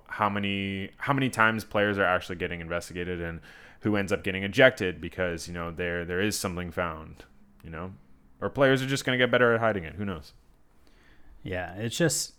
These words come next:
Speaker 2: <laughs> the, the Washington Nationals G M Mike Rizzo. I'm just reading this now. He called Philadelphia Phillies manager Joe Girardi a con artist after that spat with Max Scherzer last night.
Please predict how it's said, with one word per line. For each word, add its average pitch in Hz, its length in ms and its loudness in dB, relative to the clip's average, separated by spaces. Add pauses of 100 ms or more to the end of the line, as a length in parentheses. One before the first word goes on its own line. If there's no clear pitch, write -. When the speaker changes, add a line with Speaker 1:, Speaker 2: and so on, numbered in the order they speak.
(400)
Speaker 2:
<laughs> - 460 -6
the, 135 380 6 (300)
the 127 120 2
Washington 151 540 8
Nationals 131 640 6
G 127 200 2
M 120 120 4
Mike 120 280 2
Rizzo. 113 420 -2 (580)
I'm 127 60 -4
just 104 140 -4
reading 113 360 4
this 104 180 0
now. 107 420 2 (140)
He 131 140 -4
called 139 480 8 (160)
Philadelphia 127 560 6
Phillies 117 420 2
manager 110 400 2
Joe 113 240 2
Girardi 104 400 0
a 98 40 -6
con 117 420 2
artist 90 500 -4 (180)
after 101 300 4
that 98 200 0
spat 98 400 0
with 95 200 -6
Max 92 260 -6
Scherzer 95 380 -6
last 87 300 -8
night. 80 260 -10